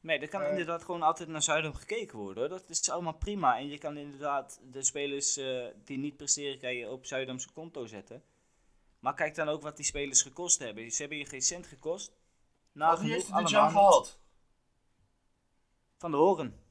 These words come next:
Speaker 3: Presteert prima. Timber. Prespe-,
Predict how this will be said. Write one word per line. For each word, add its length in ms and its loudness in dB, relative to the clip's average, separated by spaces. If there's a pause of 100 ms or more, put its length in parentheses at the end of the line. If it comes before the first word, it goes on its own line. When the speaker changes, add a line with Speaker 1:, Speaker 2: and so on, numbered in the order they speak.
(1300)
Speaker 3:
Presteert 380 -4
prima. 320 -2
Timber. 480 -6 (240)
Prespe-, 440 -10